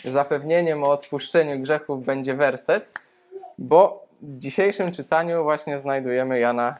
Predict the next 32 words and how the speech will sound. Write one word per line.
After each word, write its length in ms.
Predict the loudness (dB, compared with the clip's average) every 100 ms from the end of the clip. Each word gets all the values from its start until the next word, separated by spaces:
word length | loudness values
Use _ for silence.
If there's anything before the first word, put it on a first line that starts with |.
| -14
trzy 200 | -8 -6
szesnaście. 800 | -2 -4 0 -2 -4 -8 -8 -8 -10 -10 -8 -6
„Albowiem 480 | -2 2 4 2 0
tak 280 | 2 2 0
Bóg 220 | -6 -6
umiłował 560 | -6 -2 0 2 2 0
świat, 320 | 0 -2 0
że 100 | -2
Syna 340 | -2 0 0 -2
swego 400 | -4 -4 0 0
jednorodzonego 800 | 0 -2 -2 -2 -2 -2 -2 0
dał, 240 | 2 2 -2 _ -4
aby 280 | -2 0 -2
każdy, 400 | 2 0 0 -8
kto 220 | -2 -2
weń 220 | 0 -2
wierzy, 300 | 0 -2 -2
nie 140 | -2 -4
zginął, 480 | -4 -2 0 -2 -6 _ -4
ale 260 | 0 0 0
miał 460 | -2 0 0 -2 -6 -14
życie 520 | -6 -6 -2 -2 -2 -6 _ _ -16 -2
wieczne”. 440 | 2 2 -2 -10 -10 -8
Ja 100 | -6
to 140 | -2 -2
akurat 360 | -2 -4 -4
z 60 | -6
Biblii 440 | -8 -6 -4 -8 -10 _ _ -14
Warszawskiej 840 | -4 -4 -2 -2 -2 -4 -10 -10
cytuję. 460 | -10 -12 -4 0 0 -2 _ _ _ _ -18
Słowa 380 | -2 2 4 4
te 300 | 2 0